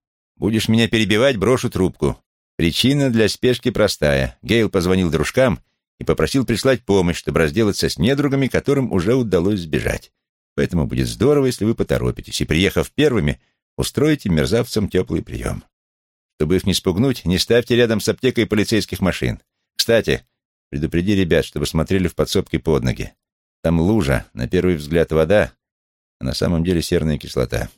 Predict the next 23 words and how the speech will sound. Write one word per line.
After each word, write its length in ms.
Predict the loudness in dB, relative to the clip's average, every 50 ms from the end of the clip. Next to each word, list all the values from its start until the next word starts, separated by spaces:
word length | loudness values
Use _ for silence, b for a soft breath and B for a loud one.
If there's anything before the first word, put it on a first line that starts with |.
| _ _ _ _ _ _ _ _ _
Все, 240 | -2 0 0 0 0 -4 _ _ _ _ _ _ _ _ _ _
адрес 320 | -2 0 2 2 2 2 2
записал? 540 | 0 0 -2 0 0 2 2 2 2 0 -2 _ _ _ _ _ _ _ _ _ _ -4
Да, 400 | 0 2 4 4 4 2 0 -4 _ _ _ _ -2
я 180 | 0 0 0
хотел 320 | 0 0 0 2 2 2 2
бы 140 | 2 2
знать, 220 | 2 2 0 0 0
извини, 500 | 0 0 0 2 2 2 2 2 2 0
но 140 | 2 2 2
мне 200 | 2 4 2 4
надо 280 | 2 2 2 2 0 0
торопиться. 520 | 0 0 -2 -2 -4 -6 -6 -2 -2 0
Меня 340 | 0 2 2 2 0 0 -2
ждет 420 | -4 -2 -2 0 0 0 -2 -4
дама, 400 | -4 -4 -4 -4 -4 -8 -10 -12 B B B B B
а 100 | -6 -6
тебя, 400 | -4 -4 -4 -2 0 0 0 0
возможно, 520 | 0 0 0 0 0 0 0 0 -2 -2
лейтенантские 680 | -2 -2 0 0 0 0 0 0 -2 -4 -6 -4 -4 -2
нашивки. 580 | -2 -2 -4 -4 -6 -8 -8 -10 -12 -18 -18 -18 _ _ _ _ _ -10
За 240 | -2 0 2 2
дело! 420 | 4 4 4 4 4 4 4 2